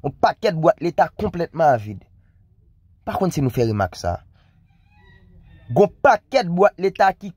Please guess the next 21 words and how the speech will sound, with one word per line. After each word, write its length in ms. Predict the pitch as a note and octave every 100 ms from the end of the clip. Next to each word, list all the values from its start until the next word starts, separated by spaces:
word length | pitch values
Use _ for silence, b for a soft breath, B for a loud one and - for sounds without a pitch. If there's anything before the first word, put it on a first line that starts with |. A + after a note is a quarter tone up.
| -
complètement 800 | A#3+ G#3+ G3+ G3 F#3 G3+ F3+ C#3
vide. 520 | A#2 G3 A3+ B2 - _ - _ _ _ _ _ _ _ _ _ -
Un 80 | F3+
paquet 300 | - B3 A3
de 80 | -
place. 540 | G3 F#3+ - - - - _ _ _ _ _ _ _ _ _
Surtout 440 | - - A#3 G3+ A3+
bagay 260 | A3 G3
Biden 380 | F3+ F3 E3 D#3
ça, 320 | D3 E3 F#3 -
un 80 | D#3+
paquet 240 | F#3 G3+ -
de 60 |
monde 160 | E3 D#3 D3+ D3
qui 200 | D3 - _ _ _
place 260 | E3+ E3+ -
ça 200 | E3+ D#3
aurait 140 | C#3+
été 220 | C#3 B2+ A2
vide. 280 | B2+ A2+ F#2+ _ _ _ _
Et 220 | D#3+ E3